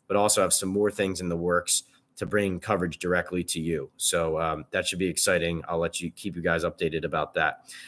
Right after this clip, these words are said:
All right, let me try to keep getting to these questions. Thanks again, Chronicles and Tuto. Um, all right.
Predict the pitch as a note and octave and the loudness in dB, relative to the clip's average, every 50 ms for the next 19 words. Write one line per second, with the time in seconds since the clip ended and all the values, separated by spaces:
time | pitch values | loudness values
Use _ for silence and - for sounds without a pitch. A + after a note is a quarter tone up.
0 | - - - A2 A2+ G#2+ G#2+ G#2+ A#2+ A#2 A#2 - B2+ A#2 G#2+ G2 - - B2 - | -4 4 8 10 10 10 10 10 8 6 8 8 10 10 8 6 4 0 0 4
1 | - B2 A#2+ A#2 A#2 A#2+ - A2+ G2+ G2 - - - C#3+ C3+ B2+ B2+ - - B2+ | 6 6 8 8 6 4 2 0 0 -2 -2 2 6 8 8 8 8 4 4 4
2 | B2 B2 A#2+ - - A#2 A#2 A#2 - G2+ F2 G#2+ A2 A2 A2 G#2 - - A#2 A2 | 4 4 4 4 4 4 4 4 2 2 4 4 4 4 4 2 2 4 6 6
3 | G#2+ A2 G#2 - G#2+ G2 F2+ F#2 E2+ - - - B2 A#2+ A#2+ - A#2 A2+ A2+ A2 | 6 4 2 2 0 0 0 0 -2 -2 -2 0 0 0 4 4 6 6 6 4
4 | A2 - _ _ - - - _ _ _ _ _ G2+ G#2 G2+ G2+ G2 F#2+ F#2 F2+ | 2 -2 _ _ -20 -20 -20 _ _ _ _ _ 2 4 4 6 6 4 4 2
5 | F#2 F2+ E2+ - G2 G2 F#2+ F2+ E2+ D#2+ | 0 -2 -4 -2 0 2 2 2 2 0